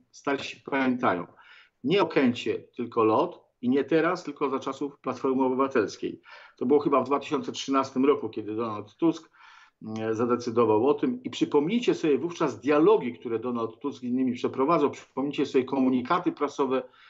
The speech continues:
Ewidentnie mówił, że to jest jedyna szansa. Tymczasem co?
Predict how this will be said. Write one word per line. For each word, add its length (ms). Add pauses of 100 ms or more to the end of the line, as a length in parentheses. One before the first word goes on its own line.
(260)
Ewidentnie 560
mówił, 260
że 120
to 120
jest 200
jedyna 320
szansa. 560 (360)
Tymczasem 500
co? 400